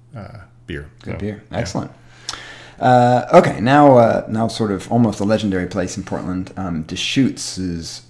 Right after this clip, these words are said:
Speaker 2: Portland outpost, the Deschutes Brewery Portland Pub. And one thing I'll say about the Deschutes Portland Pub is that it's, it's a, it's a real, uh, brewing facility.
Speaker 1: Mm-hmm.
Speaker 2: Um, and, uh, they do a lot of, uh, their own beers, um, at the Portland Pub,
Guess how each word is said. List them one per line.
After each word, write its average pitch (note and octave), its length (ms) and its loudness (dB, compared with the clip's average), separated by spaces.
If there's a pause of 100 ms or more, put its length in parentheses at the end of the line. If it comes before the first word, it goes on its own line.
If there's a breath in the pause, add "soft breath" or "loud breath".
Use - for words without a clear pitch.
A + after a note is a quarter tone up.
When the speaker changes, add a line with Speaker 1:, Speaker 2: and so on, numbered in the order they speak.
(140)
Speaker 2:
Portland F2+ 560 -2
outpost, F2 640 -10
the F#2 240 -8
Deschutes - 420 -8
Brewery F2 520 -6 (340 soft breath)
Portland F2+ 300 -10
Pub. E2 480 -8 (420 soft breath)
And A#2 100 -2
one E3+ 80 4
thing F3 120 4
I'll C3 100 4
say B2+ 120 2
about A2 200 0
the G#2 60 -6
Deschutes - 520 -8
Portland - 460 -10
Pub E2+ 240 -6
is D#2+ 120 -10
that E2+ 280 -6
it's, - 500 -12
it's - 220 -10
a, F2 100 -8 (140)
it's F2 100 -14
a E2 80 -6
real, F2 460 -6
uh, D#2+ 220 -12
brewing F2+ 280 -6
facility. E2 560 -12 (320 soft breath)
Speaker 1:
Mm-hmm. G2+ 140 -6
Speaker 2:
Um, E2+ 400 -6
and, E2 440 -10 (140)
uh, F#2 320 -14
they F#2+ 160 -10
do F#2 200 -10
a F2+ 40 -12
lot F#2 300 -8
of, F#2 380 -14 (120)
uh, G2 180 -14
their G2+ 180 -12
own G2+ 220 -6
beers, - 680 -14
um, G#2 500 -16
at - 160 -12
the - 80 -16
Portland - 360 -18
Pub, G#2+ 260 -18